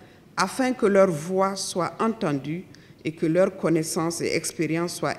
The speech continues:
intégrées dans l'accord climat de Paris. Excellences, Mesdames et Messieurs, la rencontre de Paris sera historique avec des enjeux importants et complexes pour l'Afrique. Et comme disait tout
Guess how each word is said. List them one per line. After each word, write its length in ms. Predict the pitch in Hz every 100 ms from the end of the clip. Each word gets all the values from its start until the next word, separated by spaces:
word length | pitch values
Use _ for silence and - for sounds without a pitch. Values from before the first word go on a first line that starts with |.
| 156
intégrées 640 | 180 180 147 151 160 185 - -
dans 220 | - 139 143
l'accord 580 | 156 160 - 160 160
climat 340 | - 156 151 143
de 100 | -
Paris. 340 | - 131 123 - - - - - - - - - - - - - - - - -
Excellences, 840 | 143 - 165 160 190 226 - -
Mesdames 420 | 160 151 160 160 143
et 60 | 160
Messieurs, 500 | 160 160 - 208 214 - - - - -
la 180 | 165 175
rencontre 520 | 202 202 247 247 180
de 140 | 170
Paris 400 | 190 - 190 220
sera 420 | 214 - 170 170 - - 226
historique 580 | 233 - 190 233 233 -
avec 320 | 175 180 -
des 240 | 160 160 185
enjeux 340 | 190 175 185 -
importants 680 | 208 208 190 - - 175 175 - - -
et 120 | 165
complexes 580 | 160 180 160 175 165 -
pour 220 | - 151
l'Afrique. 380 | 139 123 - 123 - - - - _ - - _ _ _ -
Et 80 | 156
comme 260 | 208 202
disait 300 | 170 175 180
tout 180 | 180 -